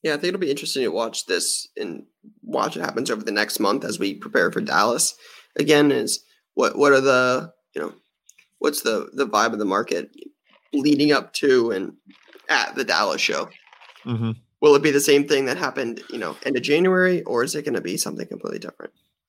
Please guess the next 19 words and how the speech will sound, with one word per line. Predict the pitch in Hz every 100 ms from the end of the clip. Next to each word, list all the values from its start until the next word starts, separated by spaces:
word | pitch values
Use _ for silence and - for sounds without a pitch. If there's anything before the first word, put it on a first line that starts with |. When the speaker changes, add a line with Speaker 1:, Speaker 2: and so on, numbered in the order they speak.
| -
Speaker 2:
I | 139
worry | 135 135 139
about | 117 107
it | 104
with | 104 101 90 110
Marvel | 101 101 104 101 _
big | 107 -
time. | 120 110 - _ _ _ _ -
Big, | 113 -
big, | - - -
big, | 67 -
big, | 73 -
big, | _ _
big, | - -
big, | - -
big | - -
time. | - - _ _ _ _ _ _ 113
Speaker 1:
About | 110 80
what? | 90 78